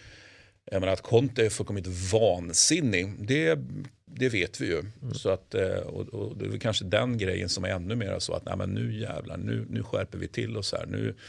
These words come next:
Speaker 1: går vi ut och gör liksom en oantastlig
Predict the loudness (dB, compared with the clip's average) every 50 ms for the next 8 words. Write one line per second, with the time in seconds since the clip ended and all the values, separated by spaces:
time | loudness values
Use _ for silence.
0 | -18 -18 -18 -18 -18 -18 -20 -20 -20 _ -4 -2 0 0 0 -2 -2 -2 0 0
1 | 0 0 -2 -4 -6 -8 -8 -6 -6 -4 -4 -4 -2 -2 -4 -4 -6 -6 -4 -2
2 | 0 0 0 -2 -2 -6 -8